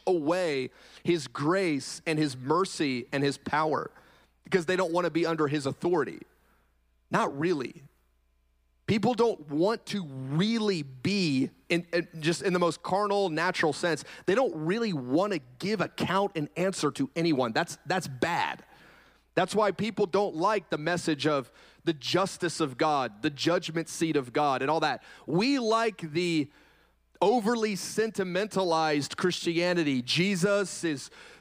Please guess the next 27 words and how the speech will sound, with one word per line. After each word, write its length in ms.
filled 320
with 160
love 440
and 140
compassion, 800
and 120
he's 180
just 300
here 320
to 100
just 200
show 260
the 60
world 240
love. 220
Beloved, 300
he 180
showed 420
the 80
world 320
love. 360
They 120
hung 360
him 120
on 120
a 60
cross. 680